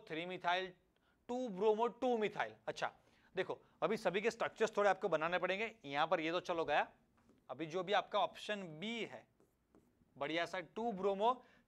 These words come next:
three methyl butane। स्ट्रक्चर्स जल्दी जल्दी में अच्छे से कैसे बनाते हैं, देखो, ब्यूटेन है तो वन, टू, थ्री, फोर कार्बन ऐसे लिखो, फिर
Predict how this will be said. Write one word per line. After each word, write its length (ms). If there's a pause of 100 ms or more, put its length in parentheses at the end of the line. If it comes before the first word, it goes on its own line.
(140)
three 260
methyl 440
butane। 380
स्ट्रक्चर्स 460
जल्दी 260
जल्दी 260
में 100
अच्छे 220
से 120
कैसे 220
बनाते 260
हैं, 100
देखो, 100
ब्यूटेन 600
है 120 (420)
तो 80
वन, 600
टू, 420 (100)
थ्री, 260 (280)
फोर 160
कार्बन 400
ऐसे 180
लिखो, 280 (360)
फिर 200